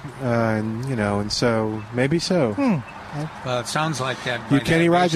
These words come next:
Speaker 3: based on
Speaker 1: fans
Speaker 3: that,
Speaker 1: can call us at two one oh, three oh eight.
Speaker 3: yeah, on that testimony
Speaker 1: Yeah.
Speaker 3: of Jerry's that would indicate that Kenny Rogers probably wrote that song.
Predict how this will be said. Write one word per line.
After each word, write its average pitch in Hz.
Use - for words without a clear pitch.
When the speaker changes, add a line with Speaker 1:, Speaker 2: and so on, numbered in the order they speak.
Speaker 3:
based 139
on 131
Speaker 1:
fans 147
Speaker 3:
that, -
Speaker 1:
can 143
call 143
us 120
at 127
two 139
one 135
oh, 131
three 131
oh 123
eight. 123
Speaker 3:
yeah, 131
on 127
that -
testimony 147
Speaker 1:
Yeah. 127
Speaker 3:
of -
Jerry's 139
that 113
would 113
indicate 117
that 110
Kenny 127
Rogers 120
probably 107
wrote 113
that 131
song. 101